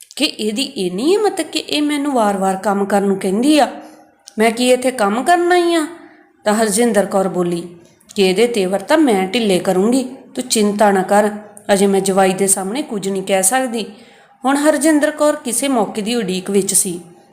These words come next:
ਜਿਵੇਂ ਹੀ ਅਗਲੇ ਦਿਨ ਅਮਨ ਦਾ ਘਰ ਵਾਲਾ ਕਿਸੇ ਕੰਮ ਲਈ ਆਪਣੇ ਆਫਿਸ ਗਿਆ ਤਾਂ ਹਰਜਿੰਦਰ ਕੌਰ ਨੂੰ ਮੌਕਾ ਮਿਲ ਗਿਆ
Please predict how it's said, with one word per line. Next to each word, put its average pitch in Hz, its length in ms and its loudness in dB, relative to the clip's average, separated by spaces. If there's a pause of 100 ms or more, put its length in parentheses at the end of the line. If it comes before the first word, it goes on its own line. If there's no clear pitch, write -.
(220)
ਜਿਵੇਂ 190 320 0
ਹੀ 190 200 0
ਅਗਲੇ 190 220 0
ਦਿਨ 190 240 0
ਅਮਨ 190 240 0
ਦਾ 202 100 4
ਘਰ 226 260 2
ਵਾਲਾ 185 420 2 (440)
ਕਿਸੇ 254 220 2
ਕੰਮ 233 280 0
ਲਈ 262 200 0
ਆਪਣੇ 262 240 -2
ਆਫਿਸ 208 400 -2
ਗਿਆ 226 320 2 (480)
ਤਾਂ 233 100 4
ਹਰਜਿੰਦਰ 269 460 0
ਕੌਰ 240 220 2
ਨੂੰ 240 140 -2
ਮੌਕਾ 202 340 0
ਮਿਲ 170 220 -2
ਗਿਆ 170 240 -2